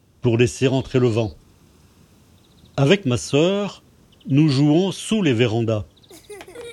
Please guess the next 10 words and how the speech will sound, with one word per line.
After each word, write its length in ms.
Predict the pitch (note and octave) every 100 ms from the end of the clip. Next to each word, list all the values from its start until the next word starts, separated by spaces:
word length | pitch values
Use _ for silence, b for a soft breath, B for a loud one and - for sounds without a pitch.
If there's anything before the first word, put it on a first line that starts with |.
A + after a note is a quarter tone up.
| -
Ou 100 | D3+
bien 280 | C#3+ F3+ G#3 - - - C3+
dans 180 | A#2+
le 100 | B2
jardin 460 | A#2 C#3 B2+ B2+ C3
avec 300 | B2 G#2+ A#2
les 100 | B2+
chats, 380 | C3+ - A2+ A#2 - _ _ _ -
le 160 | A2+ D3
chien, 480 | - - A#2+ A#2+